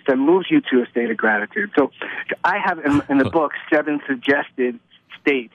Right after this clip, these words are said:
Speaker 1: you know, to create playlists with. And then when you get in that funky mood or you're in a state of anxiety,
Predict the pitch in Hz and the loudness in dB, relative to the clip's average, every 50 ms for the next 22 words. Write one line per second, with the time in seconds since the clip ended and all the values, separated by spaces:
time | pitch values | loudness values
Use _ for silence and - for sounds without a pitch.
0 | - - 135 123 123 127 - - 131 - - - 135 131 127 123 - - - 202 | -14 -6 -2 -2 -2 -2 -2 -4 -4 -2 2 2 4 4 4 2 0 -2 0 2
1 | 220 202 147 - - - 131 127 127 - - 151 180 196 214 226 220 214 190 151 | 4 4 2 0 -2 -2 -2 -2 -2 0 2 2 2 4 4 2 0 0 0 0
2 | 175 180 208 214 202 190 170 160 151 _ - 170 160 156 - 147 143 139 139 143 | 2 2 2 2 0 0 -2 -2 -6 _ -4 -4 -4 -4 -2 -2 0 2 4 4
3 | 139 127 - - - - - 131 135 135 127 - - 147 165 180 175 170 - - | 2 2 0 -2 -2 -2 0 2 2 2 0 2 2 2 2 2 0 0 -2 0
4 | 131 127 127 120 120 120 123 120 113 113 120 117 117 117 113 110 107 107 107 | 0 0 0 0 0 0 0 0 0 0 0 0 0 -2 -4 -6 -8 -12 -12